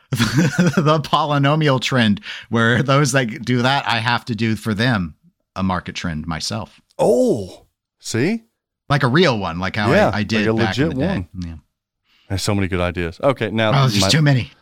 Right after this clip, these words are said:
Speaker 2: I'm gonna be thinking about that now. Do we ever just say to hell with it and put it all behind a paywall? 'Cause that is how we get
Speaker 1: Ugh.
Speaker 2: paid.
Speaker 1: I'm not a fan of that. I don't.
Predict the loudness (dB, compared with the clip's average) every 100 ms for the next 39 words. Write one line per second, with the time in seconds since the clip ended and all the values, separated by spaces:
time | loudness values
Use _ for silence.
0 | _ -2 0 0 -4 -4 -4 -4 -4 -4
1 | -4 -4 -4 -6 -4 0 2 2 0 -2
2 | -4 -2 0 2 0 -2 -2 -2 -4 -4
3 | -2 -2 0 -2 -2 -4 -4 -4 -2 -4
4 | -4 -6 -8 -8 -2 2 4 4 -2 -14
5 | -6 -4 -2 -2 0 0 0 -4 _ _
6 | _ -20 _ _ _ _ -4 0 0 0
7 | -2 -4 -4 -2 -2 -2 -2 -2 -4 -6
8 | -6 -2 0 0 0